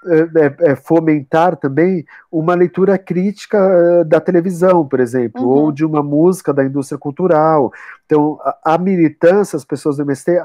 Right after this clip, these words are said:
Speaker 1: vinculados com os processos de formação, eles não assistem mais novela da mesma forma, por exemplo, não, não
Speaker 2: Uhum.
Speaker 1: vão,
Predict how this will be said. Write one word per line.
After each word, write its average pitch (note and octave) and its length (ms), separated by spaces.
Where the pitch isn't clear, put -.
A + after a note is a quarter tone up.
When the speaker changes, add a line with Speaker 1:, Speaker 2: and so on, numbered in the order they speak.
Speaker 1:
vinculados E3 760
com D#3 100
os C#3 100
processos C#3 380
de C3 80
formação, C#3+ 640
eles D3 200
não E3+ 120
assistem G3+ 400
mais F3 240
novela D#3+ 480
da D3 100
mesma C3+ 300
forma, G#2+ 400
por A#2+ 120
exemplo, A2 320
não, B2+ 140
não C#3 360
Speaker 2:
Uhum. C#3 60
Speaker 1:
vão, D3+ 400